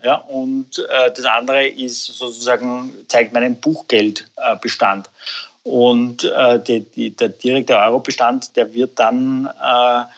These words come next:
nicht über eine Bank, um bei Ihrem eingangs genannten Ströck-Beispiel zu bleiben, über die Bank abgebucht, äh,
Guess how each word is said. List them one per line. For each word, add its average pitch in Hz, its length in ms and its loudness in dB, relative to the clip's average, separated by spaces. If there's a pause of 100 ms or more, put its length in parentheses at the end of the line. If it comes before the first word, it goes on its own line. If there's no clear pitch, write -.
(220)
nicht 135 280 0
über 123 180 2
eine 113 180 0
Bank, 123 340 0
um 120 180 -2
bei 120 140 2
Ihrem 117 460 0
eingangs 113 460 -4
genannten 127 340 -2
Ströck-Beispiel 117 800 -2
zu 110 120 -10
bleiben, 110 460 2 (320)
über 120 200 2
die 120 100 2
Bank 113 300 0
abgebucht, 131 800 0
äh, 113 720 2